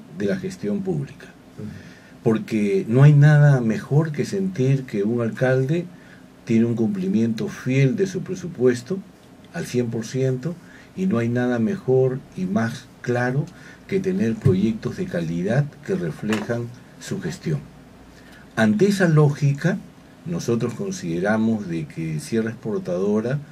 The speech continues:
Speaker 1: ha logrado, a través del dos mil doce, durante este periodo de el nuevo gobierno del presidente Humala,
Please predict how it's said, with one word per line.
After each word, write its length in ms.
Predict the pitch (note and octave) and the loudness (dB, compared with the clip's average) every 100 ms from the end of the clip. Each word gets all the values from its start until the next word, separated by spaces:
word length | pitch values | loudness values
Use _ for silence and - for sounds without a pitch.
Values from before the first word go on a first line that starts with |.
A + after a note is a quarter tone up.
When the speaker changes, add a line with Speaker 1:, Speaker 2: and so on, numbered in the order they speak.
| - - - - | -20 -20 -20 -10
Speaker 1:
ha 120 | - | -4
logrado, 680 | A#2+ A#2+ A2 C3 A#2+ A2+ A2+ - - - - - | 0 0 2 2 4 2 -2 -6 -16 -20 -20 -12
a 140 | F2+ F2+ | -8 -6
través 420 | F2 G2+ A#2 A#2 | -4 0 0 0
del 400 | G#2+ F2+ D#2+ D#2 | -2 -2 -4 -6
dos 220 | D#2+ - | -6 -4
mil 160 | A#2+ A#2+ | -2 4
doce, 460 | C3 A#2+ - B2+ | 4 2 -2 -4
durante 380 | G2 F2+ E2+ A#2 | -2 -4 -2 -4
este 460 | A#2 A#2+ G2+ F#2 F2 | -4 -4 -2 -2 -2
periodo 640 | - E2 G#2+ A2+ A3+ - | -6 -4 0 2 2 0
de 240 | E2 D#2 C#3+ - - - | -2 -6 -8 -14 -20 -10
el 180 | - E2+ | -6 -2
nuevo 320 | G#3+ A3+ G3+ | 0 0 0
gobierno 380 | F3 G#3+ A#3 F#3+ | 0 0 0 -2
del 100 | D#2 | -4
presidente 480 | D2 D#2 F#2+ G#3 G#3+ | -6 -6 -4 -2 -2
Humala, 400 | G3+ D#3+ D#3 | -2 -4 -4